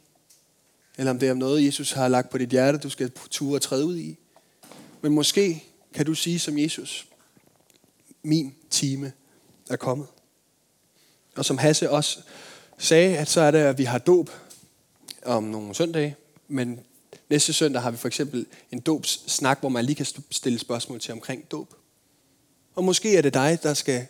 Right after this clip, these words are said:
følge efter Jesus i dåben. At lade dig selv dø til den her verden og opstå sammen med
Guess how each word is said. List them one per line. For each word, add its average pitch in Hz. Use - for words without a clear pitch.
følge 127
efter 131
Jesus 135
i 135
dåben. 156
At 131
lade 120
dig 127
selv 151
dø 151
til 131
den 139
her 131
verden 151
og 131
opstå 131
sammen 139
med 139